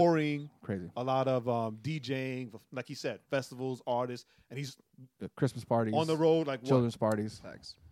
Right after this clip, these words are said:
Speaker 1: Like, what, eighty, seventy, eighty percent of the time?
Speaker 3: I would say I would give myself a s-, a sixty-eight, seventy percent of the year I'm, I'm on the road.
Speaker 1: Right. He,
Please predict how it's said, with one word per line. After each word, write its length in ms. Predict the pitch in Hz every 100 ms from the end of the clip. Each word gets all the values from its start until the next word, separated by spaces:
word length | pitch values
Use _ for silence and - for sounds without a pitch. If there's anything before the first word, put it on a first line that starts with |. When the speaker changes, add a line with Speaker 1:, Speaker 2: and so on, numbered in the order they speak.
| -
Speaker 1:
Like, 140 | - 123
what, 200 | 135 98
eighty, 600 | 131 147 147 147 147 143 147
seventy, 380 | - 147 147
eighty 140 | 147 139
percent 280 | 139 - 147
of 80 | 143
the 60 |
time? 320 | 135 160 165 160 - - - - 117
Speaker 3:
I 60 |
would 180 | 131 139
say 260 | - 131 120
I 80 |
would 100 | 120
give 140 | 127 123
myself 320 | 117 - 110 107
a 20 |
s-, 180 | - - 101
a 40 |
sixty-eight, 640 | 101 - 127 - 113 110 -
seventy 260 | 113 113
percent 260 | 104 - 113
of 80 | 98
the 80 | 98
year 160 | 95 90
I'm, 120 | 87 -
I'm 80 | 98
on 100 | 87
the 120 | 85
road. 80 | -
Speaker 1:
Right. 80 | 95
He, 100 | -